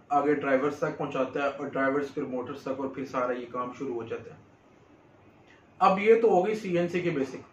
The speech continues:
लेकिन वो मटेरियल कैसे कटता है जो उसके ऊपर लगाते हैं हम, लकड़ी लगाते हैं, एमडीएफ़ लगा-, लगाते हैं, कोई प्लास्टिक शीट लगाते हैं, Locomold लगाते हैं,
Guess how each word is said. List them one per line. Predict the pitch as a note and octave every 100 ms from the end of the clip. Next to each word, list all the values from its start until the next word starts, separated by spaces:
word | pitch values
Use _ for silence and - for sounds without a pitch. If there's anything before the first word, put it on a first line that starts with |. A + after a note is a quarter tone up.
| - _ - - - - - - D3+
लेकिन | F#3+ B3 A#3+
वो | A#3
मटेरियल | A3+ G#3+ G3+ A3 A#3
कैसे | F3 D#3+ D#3+
कटता | C3 - -
है | A#2 - -
जो | C#3 D3+
उसके | D3 E3+
ऊपर | - D#3+ -
लगाते | C3+ C3+ C3 D3+ - D#3
हैं | C#3
हम, | C3
लकड़ी | C3 C3 C#3+
लगाते | C#3 B2 A#2+ C3+
हैं, | C3
एमडीएफ़ | B2+ B2+ C3+ - C3
लगा-, | A#2 A#2 - C#3 A2+ - _ _ - - _
लगाते | C3+ B2+ B2 C#3+
हैं, | C#3 C3+
कोई | C3+ C3+
प्लास्टिक | C#3 C3+ - -
शीट | C3+ B2+
लगाते | C3+ A#2+ - C3+
हैं, | C3
Locomold | B2+ - C#3 C3 A#2+
लगाते | A2+ A#2+ -
हैं, | B2+ B2+